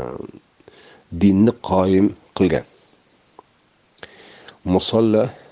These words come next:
e, salat qilinadigan makon. Ibrohim alayhissalom,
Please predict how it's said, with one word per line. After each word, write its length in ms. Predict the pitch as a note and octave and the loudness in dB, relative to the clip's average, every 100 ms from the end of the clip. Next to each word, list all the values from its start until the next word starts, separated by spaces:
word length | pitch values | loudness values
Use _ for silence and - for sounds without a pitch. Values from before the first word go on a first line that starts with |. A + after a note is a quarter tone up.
| - - | -20 -20
e, 140 | - D#2 D2 G#1 | -12 -8 -8 -8
salat 640 | - - F2+ G2+ G2 - - _ _ _ - | -6 -2 0 0 -4 -12 -20 _ _ _ -2
qilinadigan 760 | F2+ F2+ F2 E2+ D#2 D#2 E2+ - - _ | 2 4 4 2 0 -2 -2 -6 -14 _
makon. 420 | - E2+ E2+ D2+ - _ _ _ - - - - - | -4 -4 -2 -4 -6 _ _ _ -20 -20 -20 -20 -8
Ibrohim 480 | F2+ F#2 G#2 G#2+ G#2+ | 0 0 0 -2 -2
alayhissalom, 640 | G#2 F2 - E2+ D2+ | -2 -2 -4 -2 -2